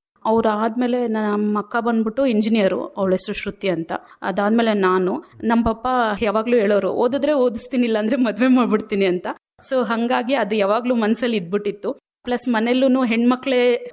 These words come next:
ಎತ್ತಿದ್ದೀರಾ ಅಂತ ನಮ್ಮ ಮಮ್ಮಿಗೆ ಎಲ್ಲಾರು ಹೇಳೋರಲ್ಲ. So ಹಂಗಾಗಿ ಎಲ್ಲ ಮೋಟಿವೇಟ್ ಮಾಡೋರು,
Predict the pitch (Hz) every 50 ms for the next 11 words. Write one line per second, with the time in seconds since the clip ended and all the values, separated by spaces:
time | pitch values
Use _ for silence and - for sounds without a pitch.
0 | - - 202 202 202 - 240 214 226 220 220 214 208 214 208 233 226 214 202 196
1 | 196 196 208 226 220 214 196 202 202 202 226 220 208 202 208 214 208 196 180 180
2 | 208 247 - _ _ _ _ - - - 254 240 208 240 226 226 226 247 247 226
3 | 262 262 247 226 - - 214 226 254 254 247 240 226 240 240 247 254 254 233 220
4 | 208 196 185 185 185 185